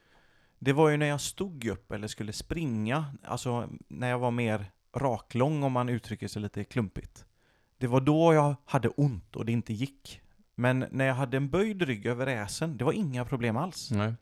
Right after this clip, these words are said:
Speaker 2: Alltså,
Speaker 1: Så
Speaker 2: då kunde du ändå träna bra inför Vättern.
Speaker 1: Ja, ja, men jag kunde inte gå av cykeln.
Speaker 2: Nej.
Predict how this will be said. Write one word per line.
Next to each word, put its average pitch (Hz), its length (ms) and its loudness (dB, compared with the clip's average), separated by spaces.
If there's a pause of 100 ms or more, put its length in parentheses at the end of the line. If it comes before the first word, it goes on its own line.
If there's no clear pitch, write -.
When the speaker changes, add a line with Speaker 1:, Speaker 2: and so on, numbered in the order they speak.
Speaker 2:
Alltså, 113 180 0
Speaker 1:
Så - 60 6
Speaker 2:
då 123 80 4
kunde 131 280 8
du 147 60 8
ändå 117 160 6
träna 110 540 4
bra 110 380 4
inför 95 380 2
Vättern. 113 560 2 (100)
Speaker 1:
Ja, 233 140 8
ja, 120 120 4
men 120 80 0
jag 147 120 4
kunde 151 160 6
inte 139 120 0
gå 170 140 6
av - 60 0
cykeln. - 440 -4 (1300)
Speaker 2:
Nej. 123 240 2